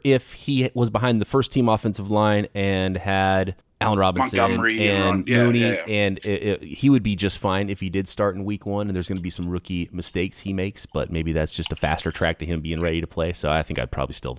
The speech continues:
Speaker 1: roll him out there over Andy Dalton. But, you know, there, there are still some coaching points, and there are some reasons why some of these coaches are gonna lean to the veterans to start their years.
Speaker 2: Yeah, I just don't know big picture what you accomplish by starting Dalton.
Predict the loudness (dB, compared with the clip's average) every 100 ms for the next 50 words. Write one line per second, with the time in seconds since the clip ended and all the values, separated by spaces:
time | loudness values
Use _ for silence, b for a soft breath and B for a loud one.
0 | -10 -10 -8 -10 -8 -4 0 2 4 2
1 | 2 0 0 0 0 0 0 0 2 4
2 | 6 6 6 8 8 8 6 6 2 -2
3 | -2 -4 -8 -2 4 6 8 6 4 -4
4 | -4 -4 -4 -2 -2 -2 B B -4 -2
5 | 0 -2 0 -2 -2 -2 -2 -4 -6 -6
6 | -6 -4 -4 -2 0 0 -2 -6 -8 -6
7 | -4 -4 -4 -4 -4 -8 -12 _ _ _
8 | _ _ _ _ 0 4 6 4 2 2
9 | 2 4 2 2 0 2 -2 -2 -2 -2
10 | -2 -2 -2 -2 -4 -2 -2 -2 -8 -8
11 | -6 -4 -4 -4 -4 -4 -8